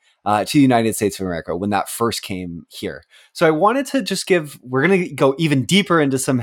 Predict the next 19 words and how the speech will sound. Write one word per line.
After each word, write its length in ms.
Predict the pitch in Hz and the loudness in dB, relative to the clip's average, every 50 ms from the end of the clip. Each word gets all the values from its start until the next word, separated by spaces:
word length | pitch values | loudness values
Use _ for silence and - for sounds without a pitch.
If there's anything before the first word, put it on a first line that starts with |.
| 123 - - | -4 -6 -6
uh, 200 | 113 101 95 80 - | -6 -6 -6 -6 -6
history 360 | - 127 147 135 - - 117 | -2 -2 -2 -2 0 -2 -2
later, 340 | 107 117 117 104 98 95 92 - - - - _ | 0 0 0 0 0 -4 -8 -10 -18 -20 -20 _
but 80 | - 156 | -2 -2
I 40 | 185 | 2
thought 140 | 185 269 277 | 4 4 2
it 40 | |
was 140 | 285 277 240 | 2 2 -2
important 320 | 240 190 - - 180 175 156 | -2 -2 0 0 -2 -2 -2
to 120 | 151 151 | -4 -2
talk 140 | 143 143 135 | -2 0 2
about 220 | 135 131 120 - | 2 2 2 2
the 180 | 131 117 117 107 - _ _ | -2 -4 -6 -8 -12 _ _
ludography 680 | 123 120 117 117 113 117 110 117 110 - 127 117 110 104 | -4 -2 2 4 4 4 2 0 -4 -2 -2 0 0 0
of 320 | - 113 107 98 87 - - | 0 0 -2 -2 -4 -8 -2
Reiner 240 | 131 131 123 117 107 | 0 0 0 0 -2
Knizia 400 | 117 120 110 - - 120 101 - | -2 -4 -4 -2 0 -2 0 0
and 120 | 120 127 | 0 -2
f-, 60 | - | -4